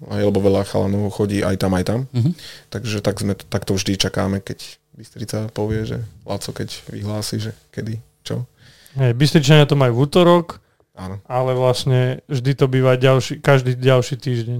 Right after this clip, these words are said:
Speaker 3: Čiže je Bystrica, Detva, Bystrica, Detva.
Speaker 1: Kto rád preteká, kto sa rád naháňa, tak,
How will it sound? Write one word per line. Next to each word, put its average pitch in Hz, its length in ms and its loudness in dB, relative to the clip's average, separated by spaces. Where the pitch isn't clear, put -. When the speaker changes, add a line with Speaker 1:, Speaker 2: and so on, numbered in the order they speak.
Speaker 3:
Čiže 120 320 -4
je 120 160 2
Bystrica, 151 640 2
Detva, 120 320 0
Bystrica, 123 420 -4
Detva. 139 400 -8
Speaker 1:
Kto - 180 2
rád 107 220 6
preteká, 113 500 2
kto - 140 -6
sa 98 160 -4
rád 92 100 0
naháňa, 92 460 -2
tak, 85 180 -10